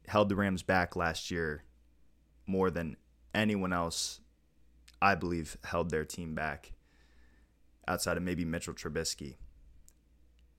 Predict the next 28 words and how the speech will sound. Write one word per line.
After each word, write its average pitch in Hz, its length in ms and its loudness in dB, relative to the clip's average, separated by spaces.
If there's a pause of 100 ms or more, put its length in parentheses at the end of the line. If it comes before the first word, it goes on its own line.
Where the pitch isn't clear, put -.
(220)
He 101 180 -2
is 82 100 -2
not 104 160 2
a 101 40 0
good 98 180 0
deep 98 180 -4
ball 90 140 0
thrower. 87 340 -2
He's 90 160 -6
not 98 180 0
a 92 40 0
good 82 180 -6
quarterback. 80 560 -6
Sean 101 320 -2
McVay 85 480 -2 (800)
knew 98 320 2
that 82 160 -2
that 95 220 2
was - 120 -6
what 85 140 -4
ho-, - 240 -4
was 98 220 -2
holding 87 340 -4
the 80 80 -4
Rams 82 300 -4
back - 460 -4 (760)
all 95 240 4
along. 82 440 -2